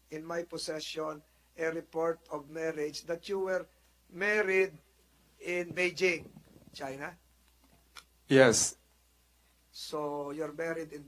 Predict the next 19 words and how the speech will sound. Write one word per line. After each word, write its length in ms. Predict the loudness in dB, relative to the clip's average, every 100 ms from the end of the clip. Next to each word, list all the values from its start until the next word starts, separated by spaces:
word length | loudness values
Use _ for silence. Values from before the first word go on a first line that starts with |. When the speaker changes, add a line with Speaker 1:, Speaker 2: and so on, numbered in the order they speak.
| -10
Speaker 1:
Beijing, 440 | -8 -8 -10 -12
China. 360 | -12 -12 -12 -18 -20 _ _ _ _ _ _ _
And 180 | -6 -4
you 140 | 0 0
were 180 | 0
married, 600 | -4 -4 -2 2 4 4 0 -20 _ _ _ _
uh, 760 | -4 0 0 0 -4 -6 -10 -10 -14 _ _ -20 _ _ _ _ _ _ _ _ _
two 80 | -4
thousand 400 | 2 2 2 -4
nine 220 | -4 -4
or 100 | -4
two 120 | -4
thousand 340 | -4 -4 -6 -10
eight? 180 | -12 -14 _ _ _ _ _ _ _ _ _ _ _ _ _
Speaker 2:
Two 160 | 6 8
thousand 360 | 8 8 4 4
eight. 400 | 2 0 -6 -8 -10 -8 -10 -14 _ _ _ -14
Speaker 1:
June, 600 | 0 6 8 8 2 -4
Ju-, 380 | -12 -6 -4 -4